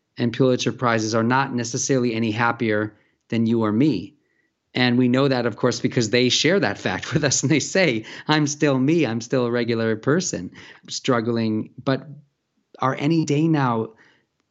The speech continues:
it leads us to believe that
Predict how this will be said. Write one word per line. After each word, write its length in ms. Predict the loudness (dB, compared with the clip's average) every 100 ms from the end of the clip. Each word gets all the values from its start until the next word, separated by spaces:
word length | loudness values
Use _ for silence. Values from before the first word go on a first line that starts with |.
| _ _ _ _
it 360 | -4 -4 -6 -18 -6
leads 520 | 0 2 2 0 0
us 140 | -2 0
to 140 | -2
believe 800 | 0 2 2 2 0 -2 -4 -12 _ _ _ _ _
that 560 | -10 0 0 0 -4